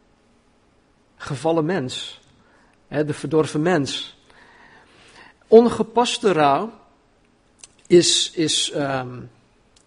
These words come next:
is het verdriet van mensen die gefrustreerd raken in het niet kunnen verwezenlijken van hun boze daden. Eh, of het is, eh, het verdriet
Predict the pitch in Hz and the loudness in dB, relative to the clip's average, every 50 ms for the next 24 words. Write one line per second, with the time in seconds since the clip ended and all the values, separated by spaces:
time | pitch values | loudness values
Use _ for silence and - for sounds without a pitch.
0 | _ _ _ _ - 180 - - 160 - - - 165 127 113 151 175 240 233 - | _ _ _ _ -2 -2 0 -2 -4 -6 -6 -6 -6 -6 -4 -2 -2 -2 -2 -4
1 | - - 175 151 151 156 170 196 220 214 - 247 254 285 302 - - - _ _ | -6 -4 -2 -2 0 0 0 0 0 -4 -6 -6 -6 -6 -6 -8 -12 -20 _ _
2 | _ _ - - - - - - - 143 135 175 175 170 170 170 170 170 - - | _ _ -20 -20 -20 -20 -20 -20 -16 -6 0 2 4 6 6 4 4 2 -2 -4
3 | 170 151 - - 156 151 - - - - 170 208 220 226 226 214 196 190 190 190 | -6 -6 -6 -6 -8 -8 -8 -8 -6 -2 2 2 2 2 2 0 -2 -2 -2 -2
4 | 190 190 - 202 196 208 - - - 170 165 147 143 147 147 - 135 143 151 185 | -4 -6 -6 -6 -8 -8 -8 -4 -2 0 0 0 -2 -4 -6 -6 -6 -4 -2 -2
5 | 208 - - - - - 185 180 175 165 - - 156 135 127 156 160 170 170 147 | -4 -6 -8 -10 -6 -2 -2 -2 -2 -4 -4 -6 -6 -4 0 2 2 2 2 0
6 | 160 156 - 156 143 - - 143 135 135 131 123 131 135 131 127 131 117 127 123 | -2 -8 -10 -10 -10 -8 -8 -8 -6 -6 -4 -2 -2 -2 -2 -2 -6 -8 -8 -8
7 | 127 131 127 123 127 127 - _ _ _ _ _ _ _ _ _ _ _ _ _ | -8 -8 -10 -12 -16 -18 -20 _ _ _ _ _ _ _ _ _ _ _ _ _
8 | _ _ _ _ _ _ - - - - - - - - _ _ - 151 151 156 | _ _ _ _ _ _ -20 -20 -20 -20 -20 -20 -20 -20 _ _ -8 -6 -6 -4
9 | - 190 190 185 - - - - 185 - - 170 170 - - - - - - - | 0 0 -2 -2 -4 -8 -8 -6 -4 -2 0 2 2 2 0 -2 -4 -10 -16 -20
10 | - - - - - 147 151 147 143 143 139 139 139 143 - 170 151 143 - - | -20 -20 -20 -10 -6 -2 -2 0 0 0 -2 -2 -2 -4 -4 -4 -6 -6 -6 -6
11 | 156 131 113 151 170 208 208 - - - - - | -8 -6 -4 0 0 0 0 -2 -8 -14 -16 -18